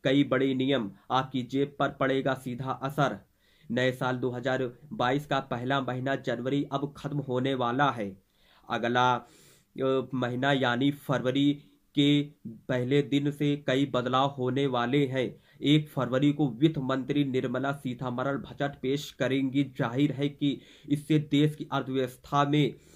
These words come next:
बदलाव होगा। बजट के अलावा कई महत्वपूर्ण बदलाव हैं जो एक फरवरी से होने वाले हैं। इन बदलाव से आपकी जेब पर भी असर पड़ेगा।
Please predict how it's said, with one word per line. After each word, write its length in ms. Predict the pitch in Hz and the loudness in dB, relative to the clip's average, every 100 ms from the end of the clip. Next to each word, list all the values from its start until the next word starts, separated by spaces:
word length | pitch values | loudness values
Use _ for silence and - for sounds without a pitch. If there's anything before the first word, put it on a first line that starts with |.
| - - - | -20 -18 -4
बदलाव 500 | 135 131 135 143 143 | -2 0 4 4 4
होगा। 300 | 139 139 143 | 0 0 0
बजट 440 | 117 127 151 143 | 0 0 0 0
के 240 | 151 143 117 - - | 2 0 0 -10 -8
अलावा 380 | - 131 127 139 | -2 2 2 2
कई 320 | 147 - 143 | -2 2 2
महत्वपूर्ण 540 | 143 127 135 135 143 147 | 2 0 -6 -4 0 2
बदलाव 420 | 131 127 131 143 | 0 0 0 2
हैं 100 | 139 | 0
जो 200 | 135 147 | 0 0
एक 220 | 143 151 - | 0 -2 -2
फरवरी 280 | 120 123 131 | -6 -4 -4
से 120 | 147 | -2
होने 540 | 147 123 123 135 147 - _ - | -2 0 0 0 -2 -4 _ -4
वाले 340 | 123 123 143 | 0 2 2
हैं। 300 | 135 143 139 | 2 0 -2
इन 160 | - 156 | 2 2
बदलाव 520 | 147 123 127 135 151 | 2 0 0 2 2
से 180 | 151 147 | 0 -2
आपकी 400 | 123 127 - 147 | 0 -2 0 -2
जेब 380 | 139 - 135 147 - | -2 -2 -4 -2 0
पर 140 | 143 | 0
भी 320 | 120 139 147 - _ _ | 0 0 0 -4 _ _
असर 260 | - 123 139 | -10 -4 -4
पड़ेगा। 680 | 139 123 127 123 127 101 | -2 0 0 0 0 -2